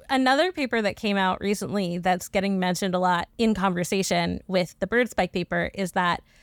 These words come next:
uh, researchers looked at a-, all of the literature they could find and a bunch of old specimens and found that a hundred and seventy-six bird species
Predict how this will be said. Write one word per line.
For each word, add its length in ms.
uh, 440
researchers 840
looked 320
at 240
a-, 320
all 240
of 120
the 60
literature 380
they 80
could 140
find 300
and 80
a 40
bunch 200
of 80
old 200
specimens 720
and 160
found 220
that 80
a 40
hundred 360
and 80
seventy-six 480
bird 240
species 540